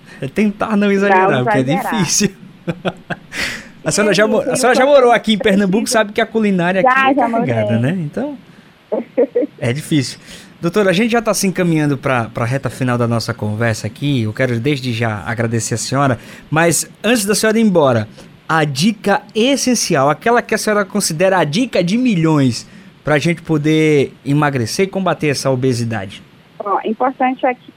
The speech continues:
Speaker 2: ah, aos médicos, eh, nutricionistas, eu quero deixar essa informação que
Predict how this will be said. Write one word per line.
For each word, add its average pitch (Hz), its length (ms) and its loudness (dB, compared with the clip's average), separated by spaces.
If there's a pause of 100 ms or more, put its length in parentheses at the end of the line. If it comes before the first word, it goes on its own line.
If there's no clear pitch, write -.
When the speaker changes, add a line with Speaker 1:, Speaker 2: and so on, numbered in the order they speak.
Speaker 2:
ah, 180 320 0
aos 180 320 -2
médicos, 180 800 -2 (220)
eh, 165 500 -2
nutricionistas, 170 1120 2
eu 165 200 0
quero 170 200 -2
deixar 170 220 -2
essa 170 160 -2
informação 160 640 0
que 196 240 -2